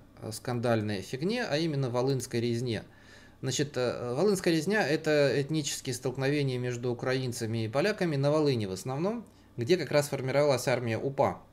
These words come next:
которая вроде как была против всех из-за независимости Украины. В том числе она была против поляков, и поскольку там непосредственно поляки на Волыни жили,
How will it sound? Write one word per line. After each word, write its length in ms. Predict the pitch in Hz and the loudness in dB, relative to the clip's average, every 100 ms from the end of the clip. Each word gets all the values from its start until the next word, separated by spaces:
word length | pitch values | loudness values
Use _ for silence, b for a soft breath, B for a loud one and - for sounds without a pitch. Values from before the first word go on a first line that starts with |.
| - - - - - - - - - - - 110 110 | -20 -20 -20 -20 -20 -20 -20 -20 -20 -14 -12 -8 -4
которая 340 | 113 123 143 117 | -2 2 2 2
вроде 240 | 123 127 | 2 0
как 140 | 107 | -2
была 260 | 110 117 113 | 0 2 2
против 380 | 110 113 110 104 | 0 -4 -4 -4
всех 280 | - 226 147 | -2 0 0
из-за 160 | 123 | -4
независимости 680 | 120 113 117 110 - 101 - | -2 0 0 -2 -4 -8 -8
Украины. 460 | - 180 233 220 208 B B B B B - | -4 -2 -2 -4 -8 B B B B B -14
В 120 | 135 | -2
том 160 | 170 165 | 0 0
числе 240 | - 143 | 2 2
она 160 | 139 131 | 4 2
была 220 | 131 123 | 2 2
против 340 | 131 123 117 | 0 -4 -2
поляков, 480 | 139 165 208 160 147 | 2 4 2 0 -4
и 40 | |
поскольку 460 | 123 127 - 139 139 | -4 -4 -2 0 0
там 180 | 131 127 | -2 -2
непосредственно 640 | 123 127 120 123 113 110 | -2 -4 -2 -2 -2 -2
поляки 520 | 123 196 220 190 175 | 0 0 2 2 2
на 140 | 156 151 | 0 0
Волыни 360 | 156 156 143 | 0 0 -2
жили, 340 | 131 147 120 | -2 -2 -2